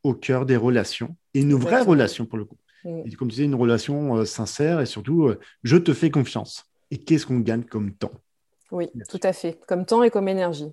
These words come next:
Speaker 2: <laughs>
Speaker 1: Comme énergie. Et puis surtout, en ce moment,
Speaker 2: Mm.
Speaker 1: on, par chance, euh, on, on est, on est à domicile, on joue à domicile. Donc, on a quand même moins de contraintes d'aller dans les transports.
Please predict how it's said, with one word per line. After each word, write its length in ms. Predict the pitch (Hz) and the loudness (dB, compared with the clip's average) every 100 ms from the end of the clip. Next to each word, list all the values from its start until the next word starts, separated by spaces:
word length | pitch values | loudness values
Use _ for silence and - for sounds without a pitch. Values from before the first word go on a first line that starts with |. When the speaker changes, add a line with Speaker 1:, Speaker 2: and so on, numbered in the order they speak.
| _ | _
Speaker 2:
<laughs> 580 | 208 - - - 214 - | -6 -6 -4 0 0 2
Speaker 1:
Comme 160 | 156 151 | 4 6
énergie. 300 | 151 139 220 | 6 6 4
Et 60 | |
puis 120 | 160 | 4
surtout, 280 | 139 143 143 | 0 -2 2
en 60 | 185 | 2
ce 100 | - | 4
moment, 240 | 156 175 208 | 4 4 2
Speaker 2:
Mm. 60 | 143 | 0
Speaker 1:
on, 40 | - - _ _ | -4 -20 _ _
par 140 | 147 | -2
chance, 320 | 143 190 196 151 | 0 -2 -2 0
euh, 200 | 135 127 | 2 2
on, 300 | 127 135 135 | 2 0 -2
on 200 | 143 143 | -2 0
est, 220 | 156 170 | 2 2
on 300 | 143 127 127 | 2 0 2
est 40 | 131 | 2
à 80 | |
domicile, 420 | 135 160 175 - 196 | 4 4 2 0 0
on 80 | |
joue 140 | 127 123 | 2 2
à 60 | |
domicile. 600 | 113 113 113 - 208 208 - - - _ - | 2 2 0 -2 -6 -6 -8 -18 -20 _ -14
Donc, 280 | 113 131 131 | -8 -4 -2
on 60 | |
a 80 | 123 | 0
quand 140 | 117 | 2
même 160 | 131 127 | 2 4
moins 180 | 139 202 | 6 6
de 100 | 180 | 6
contraintes 640 | 170 170 165 - 165 165 | 4 2 2 0 0 2
d'aller 280 | 135 123 127 | 2 4 4
dans 140 | 127 127 | 2 0
les 80 | |
transports. 560 | 113 - - 196 240 120 | -2 -6 -2 0 0 -2